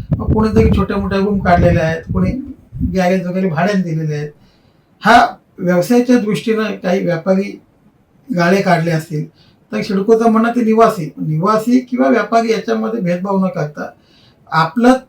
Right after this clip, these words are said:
तुम्ही जे प्लॅनिंग केलेलं आहे, क्योंकि दर दहा वर्षाने सीमांकन होणं हे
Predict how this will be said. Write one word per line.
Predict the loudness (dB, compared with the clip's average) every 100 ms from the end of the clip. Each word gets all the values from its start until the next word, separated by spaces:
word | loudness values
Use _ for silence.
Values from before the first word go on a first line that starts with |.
| -2
तुम्ही | 6 6
जे | 6
प्लॅनिंग | 2 2 2 0
केलेलं | 0 0 0
आहे, | 0
क्योंकि | -4 -4
दर | -4 -2 -4
दहा | 0 0 2 -2
वर्षाने | -4 -6 -4
सीमांकन | -2 -2 0 0 2
होणं | 2 0 -4 _ _ _ _ _ 0
हे | 2 2 0